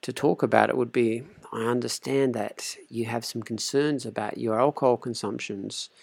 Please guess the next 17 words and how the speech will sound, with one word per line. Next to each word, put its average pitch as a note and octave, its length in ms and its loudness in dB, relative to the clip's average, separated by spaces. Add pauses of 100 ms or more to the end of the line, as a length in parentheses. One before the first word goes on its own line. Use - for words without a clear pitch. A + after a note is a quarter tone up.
(540)
Can B2+ 100 -2
you C3+ 80 0
tell C#3+ 200 4
me E3 120 2
about G#2 320 0
them?" - 260 -10 (720)
Then D#3 140 6
we F3 80 8
use D3+ 280 4
positive C3 640 2
reinforcements, A#2 880 2
perhaps - 680 0 (120)
in B2+ 200 4
the A2+ 100 2
way A2+ 340 6
of A2 220 -2 (100)
affirmations. G#2+ 840 -4